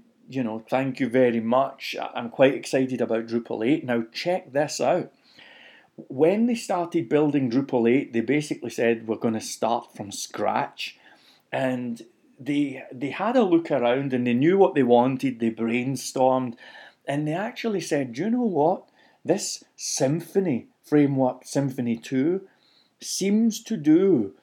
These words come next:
lots of the things that we like." So folks, the punchline is, is that Symfony two actually, sorry, Drupal actually uses lots of components from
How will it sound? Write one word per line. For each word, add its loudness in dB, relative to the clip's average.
lots 0
of -8
the -4
things -4
that -2
we 0
like." 2
So 2
folks, 0
the -4
punchline 2
is, -2
is -6
that -4
Symfony -4
two 2
actually, -4
sorry, 2
Drupal 0
actually 0
uses -4
lots 0
of -6
components -2
from 4